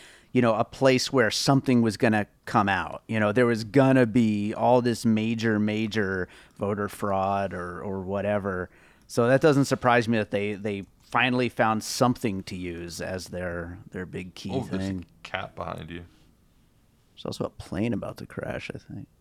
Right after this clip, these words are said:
Speaker 1: <laughs> That was so loud. Did you hear that?
Speaker 2: No, I didn't hear it on my end.
Speaker 1: Oh my
Speaker 2: Why would it
Speaker 1: God.
Speaker 2: happen?
Speaker 1: No, it was just a plane. It sounded like it was, like, right over my house.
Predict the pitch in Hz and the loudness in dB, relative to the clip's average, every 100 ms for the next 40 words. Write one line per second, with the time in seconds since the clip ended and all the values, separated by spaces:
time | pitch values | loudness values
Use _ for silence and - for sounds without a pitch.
0 | _ _ - 698 831 906 960 - - _ | _ _ -14 -14 -20 -20 -20 -20 -20 _
1 | _ - - 160 - - 120 113 98 101 | _ -4 -4 -6 -8 -8 -6 -4 -2 -2
2 | 98 92 - _ _ _ _ - - - | -2 -8 -16 _ _ _ _ -20 -14 -4
3 | 123 104 120 - - - _ _ _ 101 | 0 4 4 2 -2 -6 _ _ _ -20
4 | - - - - 98 85 92 90 95 85 | -20 -20 -14 -2 0 2 0 -2 -2 -2
5 | 76 80 78 78 - 120 98 - 85 80 | -2 -4 -6 -8 -8 -6 -6 -2 -2 0
6 | 113 143 - - _ _ 120 147 92 85 | -2 -4 -6 -10 _ _ -2 2 2 -2
7 | 98 - - - 95 123 98 - 98 110 | -8 -10 -12 -12 -4 -2 -4 -6 -6 -4
8 | 101 95 82 95 92 95 101 95 92 90 | -4 -4 -6 -6 -6 -6 -4 -4 -6 -8
9 | 87 92 101 101 | -6 -6 -6 -8